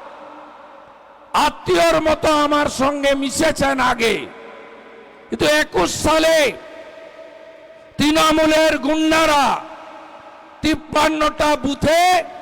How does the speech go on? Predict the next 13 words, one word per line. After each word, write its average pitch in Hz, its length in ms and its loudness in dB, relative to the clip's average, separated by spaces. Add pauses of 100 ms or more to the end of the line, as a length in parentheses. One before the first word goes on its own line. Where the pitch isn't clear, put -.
(680)
আমাকে 285 380 0 (120)
ঢুকতে 240 380 0 (120)
দেয়নি। 185 480 0 (760)
এখন 208 220 -2 (140)
কেমন 214 280 -2 (160)
লাগছে 226 320 -2 (100)
গুন্ডাদের? 202 540 -2 (1600)
কেমন 254 300 0 (140)
লাগছে? 269 400 0 (2750)
ভাঙা 277 280 2 (100)
ভাঙা 277 240 2 (120)
বাড়িগুলো 277 520 0 (140)
ছিল, 254 200 0